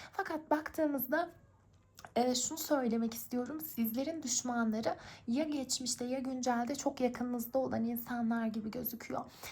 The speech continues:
Ve bu insanlara karşı da pek çoğunuzun fikirleri oluşmuş. Çünkü yaşanması gerekenler yaşanmış ama Ekim ayının başı itibariyle tam anlamıyla artık onlardan kurtuluyorsunuz. Ve yakın çevrenizde olacak,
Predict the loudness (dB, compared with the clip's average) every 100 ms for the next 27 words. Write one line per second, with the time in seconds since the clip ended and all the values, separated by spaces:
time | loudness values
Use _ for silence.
0 | -6 -4 0 0 -2 -2 0 0 -2 -2
1 | -2 -2 -4 -4 -6 -6 -4 -4 -2 -4
2 | -6 -6 0 4 4 4 2 0 -2 -4
3 | -4 -4 -2 -2 -2 -2 -2 -2 -2 -2
4 | -2 -2 -4 -2 0 0 0 -2 -2 -4
5 | -4 -6 -6 -6 -10 -16 -8 -6 -4 0
6 | 2 2 2 2 4 2 0 0 2 2
7 | 2 0 -2 -6 -14 -6 2 4 4 2
8 | 0 0 -2 -2 -4 -4 0 2 2 2
9 | -2 -4 -6 -4 -2 0 0 -2 -6 0
10 | 2 2 -2 -2 0 0 0 0 0 0
11 | 2 2 0 -2